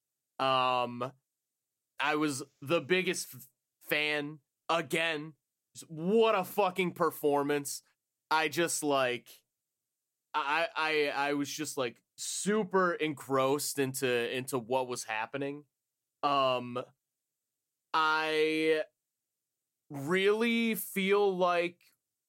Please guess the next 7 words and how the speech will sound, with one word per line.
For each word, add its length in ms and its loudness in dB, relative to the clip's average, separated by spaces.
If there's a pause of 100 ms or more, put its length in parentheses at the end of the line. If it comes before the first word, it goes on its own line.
(320)
Vision 580 2
is, 540 0
like, 280 -2
that 320 0
Vision 500 -2 (100)
is 320 -4
g-, 200 -4